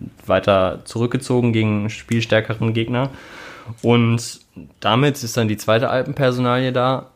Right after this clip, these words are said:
David Alaba, <laughs> der sich ja jetzt, äh, heute offiziell verabschiedet hat vom F C Bayern oder seinen Abschied bekannt gegeben hat, ähm,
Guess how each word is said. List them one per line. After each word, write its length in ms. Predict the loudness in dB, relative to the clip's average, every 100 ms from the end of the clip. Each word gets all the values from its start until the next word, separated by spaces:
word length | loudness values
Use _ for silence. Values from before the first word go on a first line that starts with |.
| -12
David 360 | -2 0 0
Alaba, 500 | 0 2 4 2 0 -4 -4 -4 -4
<laughs> 320 | -18 -18 -14
der 380 | -6 2 4 4
sich 180 | 0 0
ja 100 | 0
jetzt, 560 | 0 -2 -8 -12 -14 -14
äh, 500 | -6 0 2 4 2
heute 320 | 0 0 0 0
offiziell 800 | -2 -2 -4 0 2 4 2 0
verabschiedet 640 | -2 -2 -2 -4 -2 0
hat 180 | -2 -2
vom 320 | -12 -8 -6
F 100 | -6
C 120 | 0
Bayern 180 | 2 2
oder 340 | 2 0 -2
seinen 160 | -2 0
Abschied 380 | 0 -2 -4 -4
bekannt 380 | -4 0 0
gegeben 360 | 0 0 0 0
hat, 300 | -2 -4 -6
ähm, 600 | -2 0 2 0 0 -2